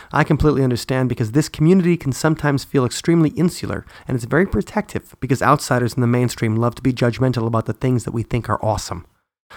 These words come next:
I told her you didn't have to be a paranormal person to appreciate everything. You just had to have an open mind. No one really knows the answers, and anyone who tells you that they do is lying to you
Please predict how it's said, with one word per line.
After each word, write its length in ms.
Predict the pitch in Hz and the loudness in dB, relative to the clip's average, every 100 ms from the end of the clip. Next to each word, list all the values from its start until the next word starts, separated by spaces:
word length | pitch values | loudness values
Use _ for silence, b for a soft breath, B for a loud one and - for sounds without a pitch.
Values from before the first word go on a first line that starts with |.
| B | B
I 100 | 131 | -4
told 220 | - 165 | 2 4
her 20 | |
you 140 | 170 151 | 4 2
didn't 160 | 156 | 2
have 160 | 151 160 | 2 0
to 80 | 143 | -2
be 180 | 131 160 | 0 0
a 60 | |
paranormal 680 | - - 156 139 135 123 - | 0 0 4 6 6 4 0
person 460 | - 160 151 - | 0 2 2 0
to 80 | 110 | 0
appreciate 560 | 110 - 160 156 107 101 | 0 2 2 2 -2 -4
everything. 400 | 95 101 110 107 B B | -4 -4 -6 -6 B B
You 80 | 151 | 0
just 180 | 185 185 | 2 2
had 160 | 180 | 0
to 60 | 147 | 2
have 180 | 131 127 | 0 0
an 60 | |
open 200 | 127 117 | 0 0
mind. 320 | 113 104 92 - _ B B B | -2 -4 -6 -10 _ B B B
No 100 | 160 | 2
one 120 | 214 | 2
really 160 | 214 190 | 4 2
knows 200 | 156 127 | 2 0
the 120 | 127 | -2
answers, 420 | 120 113 87 67 - B | -4 -4 -8 -12 -16 B
and 120 | 127 | -6
anyone 220 | 123 175 196 | -2 -2 -2
who 40 | |
tells 240 | 185 180 175 | -2 -4 -2
you 40 | |
that 100 | 175 | -4
they 100 | 196 | -2
do 380 | 165 170 143 131 B B | 0 0 2 -2 B B
is 200 | 143 117 | -4 0
lying 340 | 135 135 127 | 0 2 0
to 120 | 107 113 | -2 -4
you 220 | 104 | -4